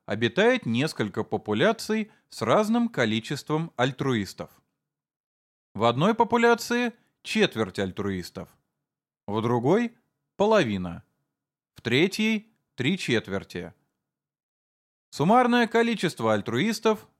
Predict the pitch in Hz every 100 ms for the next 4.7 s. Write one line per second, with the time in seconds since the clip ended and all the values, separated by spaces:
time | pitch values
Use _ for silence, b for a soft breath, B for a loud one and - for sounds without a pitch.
0 | _ _ 117 107 110 104 123 - - 139
1 | - 101 87 87 _ _ _ _ _ _
2 | _ _ _ _ _ _ _ - - 160
3 | 214 208 196 190 170 170 170 165 165 151
4 | 147 139 135 - 117 92